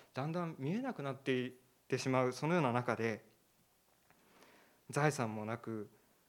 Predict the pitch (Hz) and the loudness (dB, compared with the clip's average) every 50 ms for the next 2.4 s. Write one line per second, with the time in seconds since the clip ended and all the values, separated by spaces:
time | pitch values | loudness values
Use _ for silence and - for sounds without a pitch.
0 | _ _ _ _ _ - 127 135 151 151 180 190 - - 214 214 - - - 131 | _ _ _ _ _ -8 -6 -4 -4 -4 -4 -6 -6 -4 -2 -2 -2 -2 -2 -2
1 | 123 123 127 120 - - 123 120 120 - - 127 123 127 127 113 107 104 - - | -2 0 -2 -4 -4 -2 -4 -4 -4 -4 -4 -4 -4 -2 -4 -6 -8 -8 -10 -14
2 | - - 107 104 110 110 117 120 | -14 -12 -12 -10 -12 -12 -14 -16